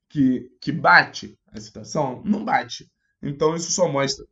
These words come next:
como só o fato do cara jogar no Flamengo, e não tô falando isso porque é um time campeão da Libertadores, porque é um time campeão brasileiro,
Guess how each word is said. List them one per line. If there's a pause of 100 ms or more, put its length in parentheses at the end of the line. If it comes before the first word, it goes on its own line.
(200)
como
só
o
fato
do
cara
jogar
no
Flamengo, (460)
e
não
tô
falando
isso
porque
é
um
time
campeão
da
Libertadores,
porque
é
um
time
campeão (420)
brasileiro,